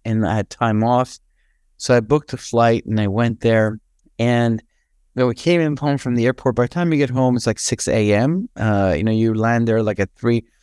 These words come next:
four in the morning. By the time we go through customs, the airport is, like, an hour away.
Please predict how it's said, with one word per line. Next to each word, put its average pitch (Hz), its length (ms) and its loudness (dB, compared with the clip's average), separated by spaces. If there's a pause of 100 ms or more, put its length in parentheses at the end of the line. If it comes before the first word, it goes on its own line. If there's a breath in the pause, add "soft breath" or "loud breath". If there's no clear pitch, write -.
(160)
four 113 160 0
in 107 60 -2
the 110 60 0
morning. 147 540 0
By 117 100 0
the 113 60 -2
time 113 200 -4
we 104 60 -2
go 98 100 0
through 101 260 0 (340)
customs, 127 800 0
the - 100 -16
airport 117 320 2
is, 101 60 -4
like, 101 80 0
an 95 80 -2
hour 98 280 0
away. 135 360 0